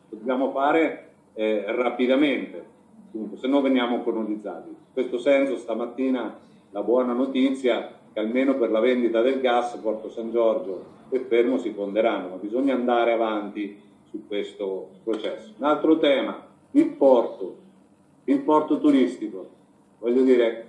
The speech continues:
è, è un'opportunità enorme, no? Pensate ai posti di lavoro, all'attivazione di turismo che può beneficiare anche l'entroterra. Eh, sembra che il porto turistico di Porto San Giorgio sia solo un problema del sindaco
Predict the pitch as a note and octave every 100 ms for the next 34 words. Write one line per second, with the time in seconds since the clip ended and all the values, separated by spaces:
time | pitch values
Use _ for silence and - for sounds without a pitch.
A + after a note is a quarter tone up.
0 | - C3 C#3+ D3+ D#3 D3+ D#3 - D#3 D#3
1 | F3 E3+ D3+ C#3 D3+ F3 B2+ A2 G2+ F#2+
2 | - _ - C#3 C#3+ A#2+ A2+ - - -
3 | C#3 C3+ D#3+ E3+ E3+ D#3 D3+ C3+ B2 C#3
4 | C#3 - C#3+ C3 C3 D3+ D#3 D3 B2+ G#2+
5 | - - _ _ A2 B2 C3+ C3+ C#3+ C#3+
6 | C3+ D3+ D3+ C#3 C3 C#3+ D3+ C3+ C3 B2+
7 | B2+ C3 C3 C3 C3 C#3+ C3+ C3 C3 C3
8 | C3 B2 B2+ B2+ B2+ C#3 C3 A2 G#2 -
9 | - - _ _ A#2 A#2+ A#2+ - - F3
10 | E3 D#3 C#3+ - E3 E3 C#3+ D#4 F3 -
11 | C#3+ C#3+ C#3+ C#3+ D#3 E3 E3+ F3+ F3 -
12 | C#3+ - E3+ F3+ D#3 C#3+ C#3 D3 E3+ D3+
13 | B2+ - D#3+ D#3+ C#3 B2 A2+ -